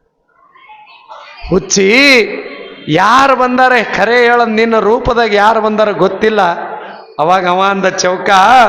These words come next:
"ನಾ ವಿಠಲ್, ವಿಠಲ್, ವಿಠಲ್, ವಿಠಲ್ ಅಂದಿದ್ದಕ್ಕೂ ಸಾರ್ಥಕ ಆಯ್ತು.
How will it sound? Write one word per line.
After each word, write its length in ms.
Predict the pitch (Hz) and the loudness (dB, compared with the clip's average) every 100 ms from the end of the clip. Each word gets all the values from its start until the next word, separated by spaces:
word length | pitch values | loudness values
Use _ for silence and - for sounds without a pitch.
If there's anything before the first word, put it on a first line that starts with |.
| - - - - - | 0 -8 -10 -8 -2
"ನಾ 100 | 170 | -2
ವಿಠಲ್, 500 | 170 180 175 226 214 | 0 -4 0 0 2
ವಿಠಲ್, 420 | 196 196 214 214 | 0 -2 0 2
ವಿಠಲ್, 420 | 196 196 208 208 | 0 -2 0 0
ವಿಠಲ್ 380 | 190 190 214 208 | 0 0 -2 0
ಅಂದಿದ್ದಕ್ಕೂ 960 | 190 196 208 214 208 185 - - - - | 0 0 0 0 0 0 -4 -12 -16 -14
ಸಾರ್ಥಕ 680 | - 170 202 208 220 220 | -2 2 2 2 -2 0
ಆಯ್ತು. 340 | 208 202 202 | 0 0 0